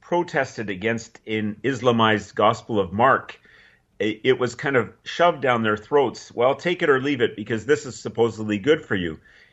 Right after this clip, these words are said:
In fact, the Bible Society in Bangladesh had to say, "No, we don't want this kind of garbage being exported from the West." Uh, but yet,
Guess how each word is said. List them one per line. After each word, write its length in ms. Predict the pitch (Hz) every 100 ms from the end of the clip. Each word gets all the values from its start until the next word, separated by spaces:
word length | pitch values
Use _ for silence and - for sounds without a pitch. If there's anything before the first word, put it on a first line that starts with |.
| _ -
In 100 | 101
fact, 400 | 113 113 - 87
the 80 | 104
Bible 320 | 113 117 117
Society 500 | - 113 123 113 104
in 100 | 104
Bangladesh 560 | 110 110 101 113 135 -
had 160 | 101
to 60 | 110
say, 180 | - 110
"No, 220 | 127 160
we 240 | 131 135 165
don't 300 | 165 143 -
want 400 | 113 151 156 101
this 240 | 104 104
kind 260 | - 113 107
of 160 | 95 - _ _ _ -
garbage 560 | 104 107 104 117 - -
being 260 | 117 110 -
exported 600 | 104 - 113 104 101 95
from 180 | 98
the 80 | 98
West." 480 | 113 135 87 - - _ _ _ _ _ -
Uh, 280 | 92 98 95 -
but 320 | 104 104 110
yet, 400 | 123 151 -